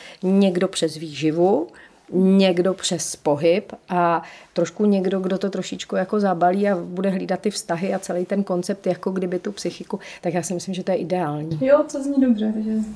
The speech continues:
Speaker 2: vlastně
Speaker 1: Takže jídelníčky
Speaker 2: tak,
Speaker 1: nepíšu, tak.
Speaker 2: Tak, tak, rozumím, rozumím. Eh, vy doporučujete lidem vést si deníček. To mě zaujalo, kam si zapisují, co jedli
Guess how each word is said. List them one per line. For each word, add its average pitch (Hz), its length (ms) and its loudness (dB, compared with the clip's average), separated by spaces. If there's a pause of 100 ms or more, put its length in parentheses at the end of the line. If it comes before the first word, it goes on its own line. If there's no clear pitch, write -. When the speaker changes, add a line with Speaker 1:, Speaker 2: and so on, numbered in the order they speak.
(300)
Speaker 2:
vlastně 220 280 -2
Speaker 1:
Takže 214 200 6
jídelníčky 240 560 8
Speaker 2:
tak, - 0 -
Speaker 1:
nepíšu, 214 480 2
tak. 160 400 0
Speaker 2:
Tak, 254 280 4
tak, - 220 0
rozumím, - 420 0
rozumím. 240 300 -6 (760)
Eh, 254 100 -2
vy 254 100 -4
doporučujete 247 760 -8
lidem 247 340 2
vést 220 260 -2
si 277 120 0
deníček. 220 800 0
To 214 60 -12
mě 214 120 -2
zaujalo, 208 300 0
kam 226 160 -4
si 254 120 -2
zapisují, 262 500 -2
co - 160 -8
jedli 226 460 -4